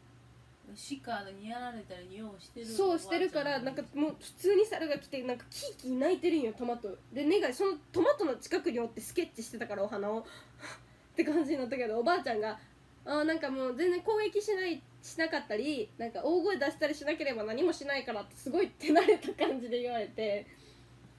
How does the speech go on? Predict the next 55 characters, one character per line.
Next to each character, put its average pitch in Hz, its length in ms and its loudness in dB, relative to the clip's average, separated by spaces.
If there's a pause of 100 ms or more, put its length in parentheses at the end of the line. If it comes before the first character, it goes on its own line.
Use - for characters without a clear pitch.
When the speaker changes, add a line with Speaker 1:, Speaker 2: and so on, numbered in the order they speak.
(320)
Speaker 2:
そ 359 120 0
の 349 80 4
時、 370 100 0
Speaker 1:
喉、 - 260 -8 (120)
喉 190 220 -16
心 226 280 -14
配 220 180 -14
し 220 80 -20
て - 80 -20
く - 140 -20
れ 208 60 -20 (140)
て - 20 -20
る。 - 60 -20 (460)
Speaker 2:
あ、 285 200 0
喉 269 280 2
大 302 220 0
丈 285 120 2
夫 240 100 0
で 202 100 -4
す - 140 -8
よ。 214 240 -6 (1080)
だ 254 120 0
か 254 100 2
ら 233 80 0
な 226 100 0
ん 220 60 -2
か 208 80 -10
す - 160 -8
ご 294 160 6
い 233 80 0
よ 208 80 0
ね。 196 260 -2
な 214 100 -4
ん 202 40 -4
か、 190 160 -10 (180)
Speaker 1:
う - 40 -16
ん。 - 60 -18
Speaker 2:
で 370 80 4
も 349 100 8
ね、 269 160 2
な 277 80 0
ん 285 60 -2
か 233 140 -4
そ - 240 2
の 415 200 6
お 349 40 2
猿 302 220 2
さ 269 80 -6
ん、 226 60 -4
本 359 200 2
当 339 100 -6
に 311 200 -2
キ - 140 -10 (140)
ー - 20 -20
キ 254 60 -10